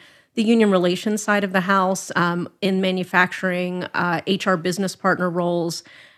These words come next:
And now, like I said, I've been doing compensation for the last twelve years of my career and, and surprised how much I enjoy that.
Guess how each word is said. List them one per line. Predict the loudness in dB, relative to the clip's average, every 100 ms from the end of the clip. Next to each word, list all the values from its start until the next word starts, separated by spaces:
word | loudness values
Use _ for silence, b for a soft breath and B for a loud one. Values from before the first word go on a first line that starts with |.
| 4
And | 6 6 4
now, | 6 6 6
like | 4 0
I | 0
said, | 0 0
I've |
been | 0
doing | -2 -2 -4
compensation | -6 -6 -6 -4 -4 -4 -8
for | -8 -6 -4
the | -4
last | -6 -8
twelve | -6 -6 -4
years | -10 -10
of |
my | -10 -10
career | -10 -8 -6 -6
and, | -4
and | -2 -4 -6 b b b _
surprised | -6 -4 -2 6 8 8 4
how | 2
much | 2 2
I | 2
enjoy | 2 -2 -2 -2
that. | 2 0 0